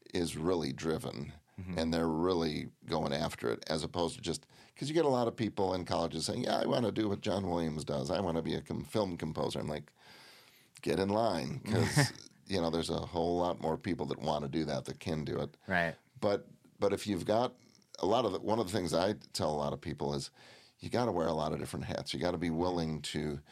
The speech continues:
Speaker 1: do a lot of different things. I mean, that's ex-
Speaker 2: Mm-hmm.
Speaker 1: I've been in this industry for thirty years, and that's exactly what I'm doing. I'm, you know, musician, composer, producer, photographer.
Speaker 2: Yeah.
Speaker 1: I'm always looking for the next angle and something new to do.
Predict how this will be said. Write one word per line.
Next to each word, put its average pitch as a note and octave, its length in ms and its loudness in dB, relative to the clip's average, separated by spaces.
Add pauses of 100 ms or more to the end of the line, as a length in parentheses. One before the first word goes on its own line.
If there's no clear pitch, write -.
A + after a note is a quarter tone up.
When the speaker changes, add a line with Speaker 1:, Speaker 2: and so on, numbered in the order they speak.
(320)
Speaker 1:
do A2 200 4
a - 20 6
lot F2+ 220 4
of E2+ 80 2
different D#2+ 300 -2
things. C#2+ 260 -2
I - 100 -2
mean, F2 100 2
that's E2+ 180 0
ex- E2 220 -4
Speaker 2:
Mm-hmm. - 400 -14
Speaker 1:
I've F2+ 80 0
been G2 120 2
in F2+ 100 0
this E2+ 160 0
industry E2 360 0
for D#2+ 140 -4
thirty D#2 280 0
years, F2 300 2
and D2 80 -2
that's D#2+ 200 0
exactly D#2+ 420 -2
what D2 120 -4
I'm F2 220 0
doing. C#2+ 260 -4
I'm, D2 240 -4 (460)
you F2 100 0
know, D2 160 2
musician, D#2+ 540 0
composer, D#2 560 -2
producer, D#2 560 -2
photographer. D#2 1040 -2
Speaker 2:
Yeah. E2 200 -4 (300)
Speaker 1:
I'm E2 140 2
always F2 320 2
looking E2 340 -2
for D2+ 340 -2
the D2 140 -2
next D2+ 420 -4
angle D#2 460 0
and C#2+ 180 -4
something D2 340 -4
new E2+ 160 0
to D#2+ 80 -2
do. D2 280 -4